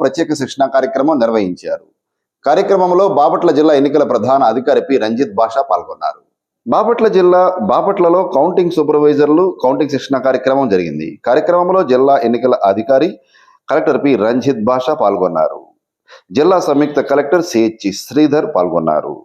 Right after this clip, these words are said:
బహిరంగ ప్రదేశాలలో మద్యం సేవిస్తున్న వారిపై పోలీస్ శాఖ కఠినమైన చర్యలు తీసుకుంది. బహిరంగ ప్రదేశాలలో మద్యం సేవిస్తున్న వారిపై జిల్లా పోలీస్ అధికారులు కొరడా జులిపించారు. బహిరంగ ప్రదేశాలలో మద్యం సేవిస్తున్న రెండు వందల అరవై ఆరు మందిపై కేసులు నమోదు చేశారు.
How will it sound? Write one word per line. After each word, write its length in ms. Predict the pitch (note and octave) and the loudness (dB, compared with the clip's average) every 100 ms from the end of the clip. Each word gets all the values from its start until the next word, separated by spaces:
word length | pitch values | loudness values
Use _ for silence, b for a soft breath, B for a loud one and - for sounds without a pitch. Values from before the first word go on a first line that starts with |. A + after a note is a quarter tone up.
| _ _ _ _ _ _ G3 | _ _ _ _ _ _ 0
బహిరంగ 340 | D#3 A3+ B3+ B3 | 2 2 2 0
ప్రదేశాలలో 480 | A3+ A3+ A3 G#3+ G#3 F3+ | 2 2 2 2 2 2
మద్యం 280 | C#3+ E3+ G3+ | 0 0 2
సేవిస్తున్న 520 | G3 F#3+ F#3 - F#3 F3+ | 2 2 0 0 2 4
వారిపై 300 | F3 E3+ E3+ A2+ E2+ - - | 4 4 2 2 -2 -12 -2
పోలీస్ 260 | D#3+ G3 G3+ | 0 2 2
శాఖ 160 | G3 G3 | 0 0
కఠినమైన 420 | D#3 D#3 F3 E3+ D#3+ | 0 0 2 2 0
చర్యలు 240 | D#3 D3+ D#3 | 0 0 0
తీసుకుంది. 400 | A#2 - E2 D#2 _ _ _ | -2 -4 -16 -20 _ _ _
బహిరంగ 300 | B2 A#3 B3+ A#3+ | 2 2 2 0
ప్రదేశాలలో 460 | G#3+ G3 G3 F3+ F3+ | 2 2 4 2 2
మద్యం 240 | D3 A#2 D#3 D#3+ | 2 2 0 2
సేవిస్తున్న 400 | D3 D3 C#3+ C#3 C3+ | 0 0 0 2 2
వారిపై 320 | C3+ C#3+ F#3+ G3+ b b - | 2 2 -2 -2 b b -4
జిల్లా 180 | E3 G#3 G3+ | 0 2 2
పోలీస్ 240 | D3 D3 C3 | 0 0 -2
అధికారులు 400 | A#2 B2 B2+ F3 - | -2 0 0 0 0
కొరడా 240 | B2+ E3+ D#3+ | 0 2 2
జులిపించారు. 580 | G#2 G2+ F2 E2 D2+ - - | 0 -2 -4 -2 -2 -4 -2
బహిరంగ 280 | A#2 F#3 G3 | 0 2 2
ప్రదేశాలలో 520 | F#3+ E3 E3 E3+ D#3 D3+ | 0 0 0 2 2 2
మద్యం 240 | B2 C3+ C3 | 0 -2 0
సేవిస్తున్న 440 | B2+ B2 - A2 F#2+ F#2 | 0 -2 -2 0 0 0
రెండు 160 | A2 D#3 | 0 0
వందల 180 | D#3 D3 C3 | 2 2 2
అరవై 140 | C3 | 2
ఆరు 100 | B2 B2+ | 2 0
మందిపై 240 | C3 F3+ - | 0 -2 -2
కేసులు 260 | F#3+ F#3+ A#2+ | -4 -2 -2
నమోదు 240 | G#2 G2 D#2+ | 0 -2 -2
చేశారు. 360 | E2+ - D#2+ D#2+ | -8 -2 -4 -4